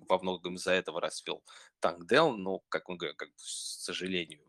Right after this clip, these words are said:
новичок получил травму, и дальше вот у нас, получается, есть, э, Роберт Вудс, есть, э, Далтон Шульц, есть Ника Коллинз. Э, вот я и смотрел, знаешь, из того, что очки, как они набирали, вот даже если смотреть набор у Ника Коллинса и у Танка Делла,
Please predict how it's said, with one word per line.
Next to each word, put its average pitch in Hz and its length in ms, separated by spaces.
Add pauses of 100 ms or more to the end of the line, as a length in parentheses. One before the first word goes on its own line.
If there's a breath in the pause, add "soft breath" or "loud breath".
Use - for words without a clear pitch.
(220)
новичок 90 360
получил 87 380
травму, 202 480 (440 loud breath)
и 104 100
дальше 143 380
вот - 100
у 95 40
нас, 98 140
получается, 92 540
есть, - 280
э, 80 200 (180)
Роберт - 380
Вудс, 208 260
есть, 87 400
э, 80 200 (560)
Далтон - 360
Шульц, - 440
есть 117 320
Ника 110 220
Коллинз. 92 300 (320)
Э, 87 680 (280)
вот - 180
я 135 200
и 170 60
смотрел, 117 400
знаешь, 113 240
из 107 120
того, 95 340
что - 240
очки, - 280
как - 200
они 101 160
набирали, 95 500
вот 80 180
даже 82 220
если 85 180
смотреть 87 200
набор 90 280
у 90 40
Ника 95 260
Коллинса 151 520
и 98 200
у 98 80
Танка 104 360
Делла, 82 300